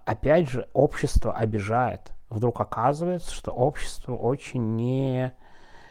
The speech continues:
как бы, на стороне героев С В О, но я думаю, это более-менее всем очевидно. Всем очевидно, что маргинальное меньшинство, активно топящее за войну,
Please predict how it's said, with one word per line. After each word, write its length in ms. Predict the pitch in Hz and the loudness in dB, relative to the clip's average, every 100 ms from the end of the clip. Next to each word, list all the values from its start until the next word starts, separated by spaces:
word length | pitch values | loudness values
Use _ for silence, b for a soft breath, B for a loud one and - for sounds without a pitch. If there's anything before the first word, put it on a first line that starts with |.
| - | -2
как 200 | 127 117 | 0 2
бы, 100 | 131 | 4
на 120 | 131 | 4
стороне 640 | - 135 127 151 151 98 - | 4 0 2 2 0 -2 -8
героев 600 | - 104 120 120 110 104 117 | -4 0 2 2 0 0 -2
С 160 | - | -2
В 60 | 160 | 2
О, 220 | 226 247 | 4 4
но 120 | 240 | 4
я 100 | 233 | 2
думаю, 260 | 208 196 185 | 2 2 0
это 120 | 175 | -2
более-менее 520 | 143 151 156 151 139 | -2 -2 0 0 -2
всем 240 | 131 - 131 | -2 -2 -2
очевидно. 600 | 117 - 120 117 95 - - B B B B B | -4 -2 0 -2 -4 -16 -18 B B B B B
Всем 280 | - 120 113 | -4 -2 0
очевидно, 640 | - 117 120 156 190 175 | -2 0 0 0 0 -2
что 400 | - - 113 113 | -4 -6 -4 -2
маргинальное 800 | 113 110 110 117 117 104 104 104 | 0 0 0 0 0 -2 -4 -4
меньшинство, 880 | 101 98 - 104 - 107 107 95 - b b b b b | -4 -6 -8 -8 -8 -8 -8 -8 -16 b b b b b
активно 720 | - - - 151 113 98 104 - - | -8 -8 0 0 0 -4 -10 -16 -6
топящее 680 | - 107 117 104 - - 104 | 0 0 0 -2 2 2 0
за 160 | 101 107 | 0 0
войну, 520 | 110 110 120 165 | 2 0 0 0